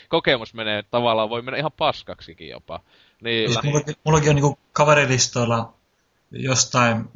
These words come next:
Speaker 2: niinku boostaustredistä niin joku tämmönen tyyppi, jonka kanssa en niinku sitä juttele ollenkaan, niin silloin on mennyt ihan niinku yli, että siis se vaan niinku pelaa jotain peliä ja sitten se niinku pistää pleikkarilla tai jon-, äh,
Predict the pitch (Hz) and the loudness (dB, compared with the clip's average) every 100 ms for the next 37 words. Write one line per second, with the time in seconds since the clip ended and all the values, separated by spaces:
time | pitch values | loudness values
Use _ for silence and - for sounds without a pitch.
0 | - 117 117 113 107 - _ _ _ _ | -6 -2 0 0 -4 -8 _ _ _ _
1 | 120 131 135 - 127 117 110 120 117 113 | 0 2 4 2 2 0 0 -2 -2 0
2 | 110 - 110 107 113 107 110 110 104 113 | -2 -2 -2 -2 -2 0 2 2 2 2
3 | 110 107 104 104 101 123 127 123 123 120 | 2 0 -2 -2 0 0 2 2 2 0
4 | 117 113 107 110 110 101 107 107 98 - | 0 0 2 2 2 0 2 2 0 -6
5 | - - - - 151 151 143 135 135 139 | -20 -20 -4 0 6 6 6 4 2 2
6 | 139 127 120 113 110 - - 147 139 131 | 2 2 0 0 -6 -6 -6 -2 0 2
7 | 120 117 110 117 107 - - - - - | 0 -2 -2 0 0 -4 -20 -20 -12 -2
8 | 151 214 208 202 196 190 180 160 156 147 | 4 6 6 4 4 4 4 2 0 -4
9 | 143 143 131 123 117 101 _ - - _ | -2 -2 -2 -2 -4 -8 _ -20 -20 _
10 | - 143 - 139 139 135 139 131 - 131 | -6 -6 -2 -2 -2 -4 -2 -4 -2 -2
11 | 117 - _ - 135 131 127 120 107 98 | -2 -6 _ -4 -4 -2 -4 -2 -4 -6
12 | - - - 117 117 117 - - - - | -14 -16 -8 -2 0 -2 -4 -16 -12 -12